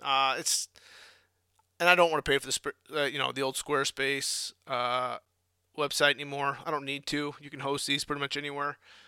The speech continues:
Uh, you can just put 'em online, and if you wanna listen, you can listen. You can get 'em on iTunes pretty easily anymore. So, uh, you know, I appreciate, um, if you actually stuck through my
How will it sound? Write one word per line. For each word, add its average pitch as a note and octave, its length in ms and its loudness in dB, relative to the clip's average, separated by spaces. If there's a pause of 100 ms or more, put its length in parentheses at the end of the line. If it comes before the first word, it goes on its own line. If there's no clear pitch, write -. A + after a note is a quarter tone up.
(300)
Uh, B2+ 200 -2
you C#3+ 80 -4
can B2 100 -16
just C3 140 -6
put C#3+ 120 -6
'em C#3 80 -8
online, C3+ 460 2
and B2 180 -14 (640)
if - 80 -20
you C3+ 60 -6
wanna D#3 180 0
listen, D#3+ 280 -2
you D#3 80 -8
can E3 160 -12
listen. E3+ 240 -4
You C3+ 60 -8
can C3+ 40 -12
get C#3+ 140 -2
'em C#3 80 -2
on C#3+ 160 2
iTunes C#3 280 -8
pretty C#3 200 -4
easily C3+ 300 -8
anymore. B2 320 -12
So, C#3+ 380 0 (440)
uh, D#3 360 6 (220)
you C4+ 120 -6
know, G#3 200 0 (120)
I D3 140 6
appreciate, E3+ 880 2
um, D#3+ 440 2 (540)
if - 160 -4
you E3 140 -2
actually E3+ 340 8
stuck - 360 4
through E3 340 -6
my C#3 400 2